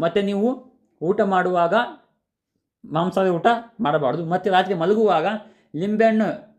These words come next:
ಲಿಂಬೆಹಣ್ಣಿನ ಮೇಲೆ ಅವರ ಹೆಸರು ಇಟ್ಕೊಂಡು ನಿಮ್ಮ ತುಂಬು ಕೊಳಗೆ ಇಟ್ಕೊಂಡು ಮಲಗಿ ವೀಕ್ಷಕರೇ.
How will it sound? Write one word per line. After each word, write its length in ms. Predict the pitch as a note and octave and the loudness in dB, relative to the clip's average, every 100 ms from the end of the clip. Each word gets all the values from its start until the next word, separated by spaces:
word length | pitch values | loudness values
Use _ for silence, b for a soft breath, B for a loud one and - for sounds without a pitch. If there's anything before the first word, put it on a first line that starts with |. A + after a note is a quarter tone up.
| - | -8
ಲಿಂಬೆಹಣ್ಣಿನ 400 | E3 F#3+ G3 F#3 | -4 -2 -2 -2
ಮೇಲೆ 180 | F3+ G3 | -4 -4
ಅವರ 200 | E3 E3+ | -2 -2
ಹೆಸರು 540 | E3 G3 F#3 B2+ - D#3 | -2 0 0 0 -6 -10
ಇಟ್ಕೊಂಡು 400 | D3+ - F3 E3+ | -4 -2 0 -2
ನಿಮ್ಮ 200 | E3 D#3+ C#3 B2+ B B B | -2 -2 -2 -2 B B B
ತುಂಬು 220 | F#3+ G3 G#3 | 2 2 2
ಕೊಳಗೆ 280 | F#3+ G3 | 2 2
ಇಟ್ಕೊಂಡು 260 | F#3 G#3 F3+ | 0 0 0
ಮಲಗಿ 240 | E3+ G3 | 0 2
ವೀಕ್ಷಕರೇ. 760 | F#3+ E3 E3+ G#3+ G#3 G3 A3 | 0 -2 -4 -2 0 0 -2